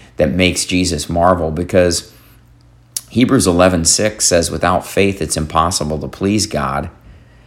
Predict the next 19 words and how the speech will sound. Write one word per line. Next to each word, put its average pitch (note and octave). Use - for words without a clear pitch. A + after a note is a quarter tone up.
'cause F2
w-, F2
anyone G#2
who F2+
comes A#2+
to -
God D#2
must E2
not F2+
only F2
believe D#2+
that D#2
he F#2
exists, F#2+
but E2
that G2
he's F#2+
a F2
rewarder F2